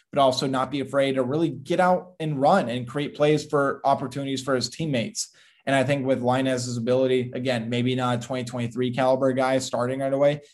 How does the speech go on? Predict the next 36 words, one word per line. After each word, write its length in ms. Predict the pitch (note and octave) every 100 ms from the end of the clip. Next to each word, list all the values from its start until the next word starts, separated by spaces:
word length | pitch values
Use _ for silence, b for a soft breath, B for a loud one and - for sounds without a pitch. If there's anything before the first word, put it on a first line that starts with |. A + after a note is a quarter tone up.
| _
maybe 220 | A#2+ A#2+ A#2+
twenty-four, 720 | C3+ C3 B2 D#3 D3 - - _
maybe 360 | - A2 A2 A#2
twenty-five, 880 | A#2 C#3 B2+ C3+ D#3+ C3 A#2 - -
but 80 | C3+
then 140 | B2+ B2
you 80 |
get 240 | B2 B2+ C3
two 200 | - D#3
good 240 | C3+ C3
year, 240 | C3 C3 C3
two 220 | F3 E3+
or 60 |
three 200 | D#3+ D#3
good 200 | C3 C3+
years 320 | B2+ C3 A#2+ - _ _ _ _ _ -
of 160 | B2+ A#2
Lainez. 400 | B2+ B2+ A2+ A2
So 240 | - B2
I 100 | B2
think 160 | B2+ C3
that's 280 | B2+ B2+ C3+
important 420 | B2 C#3 A#2+ A#2+
to 80 | B2
note 240 | B2 B2
as 160 | A2 A#2+
well. 500 | A#2+ B2+ A2+ A2+ b b b b -
So 500 | - C#3+ C#3 A2 b b b b b b b D#3+
again, 380 | D#3+ D3+ D3+
I, 300 | B2+ D#3 D3
I 40 | D3+
think 140 | D#3+
it's 120 | C#3
a 40 | C3+
huge 300 | D#3 D3+ D3
addition. 460 | D3 C#3 D#3 D3+